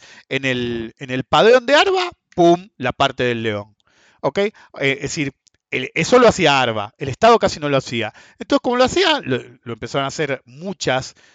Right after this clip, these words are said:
de, de las reparticiones por ingresos brutos. El Estado dijo, "Eh, no, ¿qué onda? Así que, ¿sabés qué? Vamos a hacer servicios digitales". Ese fue Macri,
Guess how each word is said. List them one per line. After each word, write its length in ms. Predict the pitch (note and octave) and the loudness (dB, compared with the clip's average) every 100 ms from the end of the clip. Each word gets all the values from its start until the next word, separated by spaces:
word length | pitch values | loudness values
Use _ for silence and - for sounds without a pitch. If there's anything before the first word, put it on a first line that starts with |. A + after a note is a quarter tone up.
| _ | _
de, 160 | - A2 | -8 -8
de 220 | A2 A#2 | -6 -6
las 160 | A#2+ A#2 | -6 -6
reparticiones 800 | A2+ A#2 - - C3 B2+ A#2 - _ _ - | -6 -8 -8 -6 -4 -4 -8 -16 _ _ -14
por 140 | A2+ | -10
ingresos 320 | G#2+ C#3+ G3+ | -6 -4 -2
brutos. 300 | A#3+ B3+ A#3+ - - D#4+ | -2 0 0 0 -6 -2
El 100 | D4+ | 0
Estado 260 | G#4 G#4+ | 4 4
dijo, 320 | F4 C4+ B3 | 6 4 4
"Eh, 260 | E4 F4+ C#4 | 4 4 4
no, 280 | F4+ E4+ D#3 | 4 4 4
¿qué 160 | E3+ C3 | 4 2
onda? 360 | A#2 A2 G2+ - - | 2 -2 -10 -10 -8
Así 240 | D3+ - E3 | -4 -4 -2
que, 160 | F#3 | -2
¿sabés 240 | - G#3+ C4+ | 2 2 2
qué? 160 | E4 - - | -2 -4 -4
Vamos 220 | E3 C4 B3+ | 2 4 4
a 20 | |
hacer 340 | - B3 C#4 - - | 2 2 0 -6 -8
servicios 640 | - D#3+ F#3+ A3+ G#3 E3 | 0 2 2 2 2 2
digitales". 600 | D3+ E3 C3+ A#2 G#2 B2+ | -2 -6 -4 -4 -4 -6
Ese 200 | C4+ F#4 | -4 -2
fue 160 | - D3+ | -2 -2
Macri, 440 | B3+ - A2+ | -2 -2 -10